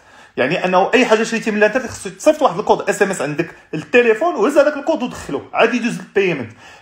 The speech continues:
ما كانش هذه القضيه عندك، لا بونك ديالك ما كتعطيش هذه الميزه هذه، او لا، آه، انت ما عارفهاش انها كاينه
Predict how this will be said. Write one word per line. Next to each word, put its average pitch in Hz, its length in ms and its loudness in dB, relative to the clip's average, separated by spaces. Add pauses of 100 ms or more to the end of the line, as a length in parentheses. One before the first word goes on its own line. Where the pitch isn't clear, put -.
ما 180 80 4
كانش 330 260 4
هذه 285 100 2
القضيه 226 380 0
عندك، 185 260 -8
لا 175 300 2
بونك 214 240 -2
ديالك 175 200 -2
ما 214 80 -2
كتعطيش 247 560 -2
هذه 196 180 2
الميزه 180 560 0
هذه، 135 180 -6 (540)
او 233 200 4
لا، 220 300 4 (560)
آه، 175 240 4
انت 180 200 -4
ما 233 160 4
عارفهاش 220 580 2 (340)
انها 190 240 -2
كاينه 220 440 -2